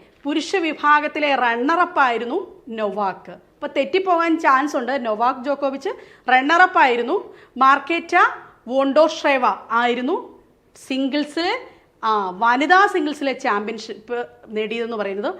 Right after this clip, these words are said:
ഓൻസ് ജബീർ ആയിരുന്നു അവിടെ റണ്ണറപ്പ് ആയിട്ട് വന്നത്. അപ്പോൾ പ്രധാനപ്പെട്ട ആൾക്കാരുടെ പേരുകൾ നോക്കുക, അവരുടെ രാജ്യം പഠിച്ചു വെക്കുക. അതാണ് ടെന്നീസുമായി ബന്ധപ്പെട്ട കളികളെല്ലാം നിങ്ങൾ ഏതൊക്കെയാണോ മത്സരങ്ങൾ നടക്കാറുള്ളത്,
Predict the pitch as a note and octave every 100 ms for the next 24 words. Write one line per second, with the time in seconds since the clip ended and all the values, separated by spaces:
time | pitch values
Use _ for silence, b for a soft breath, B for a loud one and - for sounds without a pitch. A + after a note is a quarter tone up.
0 | B B C#4 F4+ G4+ - C#4 A#3+ B3+ A3
1 | G#3+ A3 B3 A#3 G3+ G#3+ A3 B3 D#4+ C#4
2 | - F#3+ F3+ F4+ E4+ G3+ E3 - b b
3 | - F#4+ E4+ B3+ E4 F#4 F#4 G4 F#4+ D4+
4 | E4 D4+ D#4+ D#4+ B3 B3+ C#4+ D#4 D#4 C#4+
5 | C#4+ C#4+ E4 - B B - A3+ A3+ A3+
6 | E4+ A4+ - - A3+ A3 A#3+ B3+ C4 G#3
7 | C4 C#4 B3+ F3+ E3 - E3 D#3 D3+ D#3
8 | - b b C#4+ D#4 B3+ A#3 F#4+ - -
9 | - - C4 D4 F#4 F#4 E4+ E4+ C#4 B3+
10 | B3+ B3+ D4 B3+ B3 B3 C4 C#4 A#3+ C#4+
11 | B B B B3 C4+ C#4+ C4 B3+ A#3+ A#3
12 | C4+ C4+ C4 A#3 A3 B3+ B3 A3+ G#3+